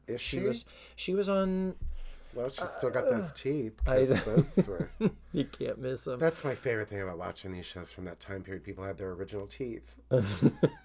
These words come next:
Speaker 1: And, like, not everybody had perfect teeth. And
Speaker 2: Yeah,
Speaker 1: you see
Speaker 2: it
Speaker 1: that
Speaker 2: was
Speaker 1: now on T V. Everybody's got perfect teeth.
Speaker 2: Yeah, it's like,
Speaker 1: Missus
Speaker 2: cap
Speaker 1: Garrett's
Speaker 2: 'em.
Speaker 1: got some jacked up grill.
Speaker 2: <laughs>
Speaker 1: Her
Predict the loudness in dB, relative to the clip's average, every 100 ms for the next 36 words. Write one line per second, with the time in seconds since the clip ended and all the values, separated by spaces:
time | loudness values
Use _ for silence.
0 | -10 0 2 4 2 0 0 0 2 4
1 | 4 4 2 0 -4 -8 -2 -2 -2 -8
2 | -4 -2 -2 -4 -6 0 2 2 -4 0
3 | 0 4 4 4 0 -2 -4 -8 -10 -8
4 | -6 -4 -2 -2 -2 -4 -4 -4 -6 -6
5 | -8 -8 -8 -4 -4 -2 -2 -2 -8 -6
6 | -4 -6 -6 2 6 6 4 0 -4 -4
7 | -8 -6 -4 -2 -2 -6 -10 -4 -2 -2
8 | -2 -6 -8 -12 -16 -6 0 2 4 2
9 | 2 -2 -2 -2 -4 -4 _ 6 8 8
10 | 6 -2 -6 -6 -4 -4 -4 -6